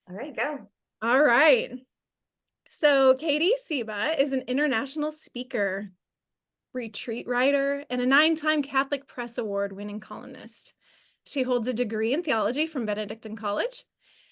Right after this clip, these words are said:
Speaker 2: and her work on Catholic minimalism, spiritual intimacy with Jesus, as well as marriage and family has impacted audiences nationwide. Katie writes for the Catholic Telegraph in Cincinnati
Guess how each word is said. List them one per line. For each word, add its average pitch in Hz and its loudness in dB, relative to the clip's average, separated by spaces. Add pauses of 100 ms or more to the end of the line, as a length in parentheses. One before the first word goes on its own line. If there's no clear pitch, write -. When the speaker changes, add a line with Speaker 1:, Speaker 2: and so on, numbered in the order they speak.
(120)
Speaker 2:
and 262 2
her 269 4
work 254 4
on 254 2
Catholic 285 -4
minimalism, 262 2 (180)
spiritual 294 0
intimacy 254 0
with 240 -4
Jesus, 208 -4
as 247 -4
well 233 -2
as 226 -4
marriage 226 -2
and 294 0
family 339 0
has 247 -2
impacted 233 -4
audiences 214 -6
nationwide. 208 -12 (760)
Katie 285 2
writes 226 0
for 285 -4
the 226 -2
Catholic 208 -6
Telegraph 247 0
in 220 -6
Cincinnati 220 -6